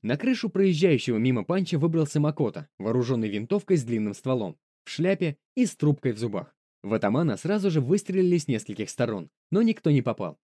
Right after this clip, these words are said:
Когда Макота поднял винтовку, в пространство между Панчем и телегой ворвалась чёрная машина с пулемётом на крыше. Мордатому здоровяку удалось сбросить Малика. Теперь он стрелял, бешено вращая рукоять пулемёта.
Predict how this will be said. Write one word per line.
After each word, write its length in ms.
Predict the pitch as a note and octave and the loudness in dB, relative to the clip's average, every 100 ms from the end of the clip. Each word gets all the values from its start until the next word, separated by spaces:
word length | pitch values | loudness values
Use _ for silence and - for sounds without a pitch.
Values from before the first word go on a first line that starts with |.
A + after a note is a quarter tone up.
| _ _ _ _ - | _ _ _ _ -6
Когда 240 | D#3+ F#3 | 0 2
Макота 340 | A3 G#3 G#3 D3+ | 2 2 0 2
поднял 340 | C3+ C#3+ C3 | 0 2 0
винтовку, 480 | G#2 A#2+ G#3 D#3 F#2+ | -2 0 -2 -2 -6
в 60 | - | -6
пространство 500 | C#3 - A3 F#3+ F3+ | -6 -4 -6 -2 -2
между 320 | F3 C3+ B2 | 0 0 -2
Панчем 400 | F3 D3+ - G2+ | 0 -2 -2 -4
и 40 | |
телегой 460 | G#2+ D#3+ F#3 F3 D3 _ - | -2 -2 0 -2 -4 _ -4
ворвалась 420 | C#3+ G3 A#3+ - | -2 -2 -4 -4
чёрная 340 | - G#3+ G3+ | -2 0 0
машина 400 | E3+ C#3+ E3+ F3 | 0 -2 0 -2
с 80 | D#3 | 0
пулемётом 440 | - A#2+ G2+ F#2+ F#2+ | 0 0 0 -2 -6
на 100 | G#2 | -6
крыше. 380 | G#2+ - - _ _ _ _ _ | -6 -8 -12 _ _ _ _ _
Мордатому 540 | - A2 A2+ A#2 G2+ G2+ | -6 -4 0 -2 -2 -6
здоровяку 580 | F#2+ G2+ A#2+ F3+ D3 _ _ - | -6 -4 -2 0 -2 _ _ -8
удалось 340 | A2+ F#3+ A3+ | -2 0 0
сбросить 420 | D3 D3+ F3 E3 | 0 0 0 -2
Малика. 420 | E3+ D3 F2+ - - _ _ _ | -2 -2 -4 -10 -20 _ _ _
Теперь 280 | - F#3 A3+ | -4 0 2
он 80 | F3+ | 0
стрелял, 460 | - C#3+ A#2 F3+ | 2 2 2 2
бешено 420 | C#3 D3+ G3+ F#3 D3+ | 0 0 0 -2 0
вращая 400 | C#3+ - F3 D#3 | -2 0 0 0
рукоять 380 | C#3 B2 G2+ | 0 0 0
пулемёта. 480 | - A#2+ B2+ F#2 - | 0 0 0 -4 -10